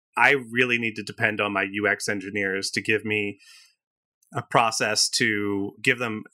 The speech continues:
Have you ever heard of the elevator mirror effect? Uh, elevator mirrors actually give you multiple benefits, and that's why you always have mirrors in elevators.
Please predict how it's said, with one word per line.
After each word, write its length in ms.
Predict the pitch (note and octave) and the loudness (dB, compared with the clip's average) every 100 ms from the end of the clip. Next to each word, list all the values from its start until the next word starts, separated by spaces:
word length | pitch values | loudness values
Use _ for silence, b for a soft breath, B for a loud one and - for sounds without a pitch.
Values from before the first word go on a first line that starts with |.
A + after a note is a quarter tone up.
| - | -10
Have 240 | B2+ C3 C#3 | 0 0 2
you 100 | E3 | 2
ever 300 | E3 D#3 C#3+ | 2 2 4
heard 280 | C#3+ C#3 | 4 4
of 420 | C3 A#2+ A#2 A2 G#2+ | 2 0 -2 -4 -4
the 380 | A#2 A2 G#2 - b b b - | -2 -2 -4 -8 b b b -2
elevator 500 | C#3 C#3+ C#3 C#3 C3 | 2 4 4 4 2
mirror 540 | A2+ A2+ C3 C#3 C#3+ - | 2 2 4 2 0 -2
effect? 440 | C3+ D#3+ D3 - - - _ - | -2 0 0 -4 -16 -16 _ -2
Uh, 260 | A#2+ A2+ G#2+ | 0 0 2
elevator 360 | C3 C#3+ D3 C3+ | 2 2 2 2
mirrors 380 | A#2+ B2 A#2+ A#2 | 2 2 2 2
actually 560 | A#2 - C3 A#2 A2+ | 0 -2 -4 -2 -2
give 200 | A2+ A2+ | -2 -4
you 500 | A2+ A2+ A2+ G#2+ G#2+ B2+ | 0 0 2 0 -4 0
multiple 640 | A#2+ B2 B2+ - - A#2+ | 2 4 2 -2 -2 0
benefits, 480 | G#2+ A2+ A#2+ B2+ - | 2 2 2 0 0
and 100 | A2+ | -4
that's 160 | G#2 - | -4 0
why 160 | A2 | 2
you 140 | A2 G#2+ | 2 2
always 200 | G#2+ G#2 | 0 2
have 200 | A2 G2+ | 0 0
mirrors 460 | G#2 G#2+ A2 G#2+ G#2+ | 0 2 2 0 0
in 100 | G#2 | 0
elevators. 680 | G#2 A2 A2+ A#2+ B2 - | 0 2 4 4 0 -4